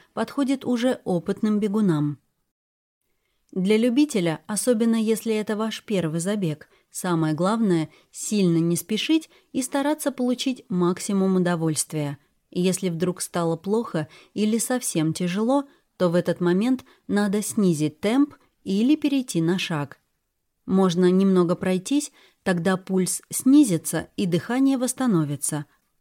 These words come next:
а потом продолжить в более лёгком, комфортном темпе. И помните, что любой массовый забег, в котором вы принимаете участие, это в первую очередь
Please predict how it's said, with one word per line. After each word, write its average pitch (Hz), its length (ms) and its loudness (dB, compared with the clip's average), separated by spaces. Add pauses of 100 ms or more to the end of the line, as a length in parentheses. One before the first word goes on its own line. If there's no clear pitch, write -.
а 196 120 -4
потом 302 320 2
продолжить 240 640 -2
в 165 140 -6
более 185 360 0
лёгком, 190 480 -2
комфортном 180 680 -2
темпе. 151 500 -2 (960)
И 185 100 -2
помните, 165 640 0 (300)
что - 280 -2
любой 180 400 2
массовый 165 540 0
забег, 170 440 0 (220)
в - 60 -20
котором 175 460 0
вы 185 120 0
принимаете 185 640 0
участие, 165 680 -4 (320)
это 185 260 -4
в - 100 -12
первую 240 420 -2
очередь 202 480 -2